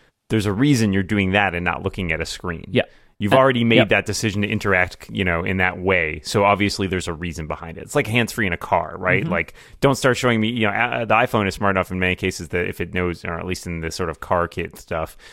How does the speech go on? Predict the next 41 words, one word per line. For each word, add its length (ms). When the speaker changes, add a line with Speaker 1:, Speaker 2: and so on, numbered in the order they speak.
Speaker 1:
if 140
it 80
knows 180
you're 100
asking 260
for 40
something, 240
it's, 140
"Oh, 220
I'm 200
in 80
a 20
car. 280
I'm 80
not 100
gonna 140
respond 320
with 100
this. 160
I'm 100
just 140
gonna, 260
like, 260
s-, 220
speak 240
it 80
aloud 360
or 180
whatever." 420
Uh, 220
and 120
so 300
that's, 460
that 240
is 80
a 80
win 240
in 100
terms 300
of, 320
uh, 420